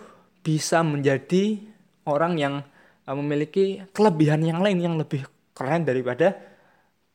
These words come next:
kejelekan fisiknya. Dan tentu itu dari sebuah proses yang nggak instan. Tentu dengan proses yang dulu merasa, aku sih menduga dulu merasa,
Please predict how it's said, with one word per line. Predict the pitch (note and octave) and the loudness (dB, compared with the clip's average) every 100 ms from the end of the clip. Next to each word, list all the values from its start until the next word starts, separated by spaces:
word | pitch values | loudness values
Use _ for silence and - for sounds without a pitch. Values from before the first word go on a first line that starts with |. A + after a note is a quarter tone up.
| _ | _
kejelekan | E3 D#3+ D#3+ D#3 D#3 D#3 D3 D#3+ F#3 E3 | 0 2 2 2 0 -2 -2 0 0 -2
fisiknya. | F3 - D#3 C3 - _ _ - _ | -4 -4 -6 -8 -16 _ _ -20 _
Dan | - D3+ F3+ | -4 0 2
tentu | G3 | 2
itu | C#4 F#4+ | 2 2
dari | F#3 D3 D#3+ | 4 4 2
sebuah | D#3+ C#3 C#3+ | 0 -4 -6
proses | - C#3 F3 E3+ - | 0 0 2 0 0
yang | B2 A2+ A2 A2+ _ _ _ | -2 -2 -8 -16 _ _ _
nggak | C3+ A2+ G#2+ | -12 -6 -6
instan. | C3 G3 F#3+ - A2+ A2+ _ _ _ _ _ - | -4 -6 -4 -6 -6 -8 _ _ _ _ _ -14
Tentu | C3 F3 | -6 -4
dengan | D3 C#3 | -4 -4
proses | C#3 C3+ D#3 D3+ | -4 -2 -2 -4
yang | C3+ C3 - - | -6 -8 -12 -6
dulu | C#3 D3 | -4 -2
merasa, | C#3+ C#3+ E3 D#3+ - - | -2 0 0 0 -4 -6
aku | C3+ G3+ | -4 -4
sih | F#3+ | -4
menduga | G3 B2+ B2+ D#3+ | -4 -4 0 0
dulu | D3 E3+ | 0 -2
merasa, | D#3 C3 - A#2+ - | -4 -4 -2 -2 -2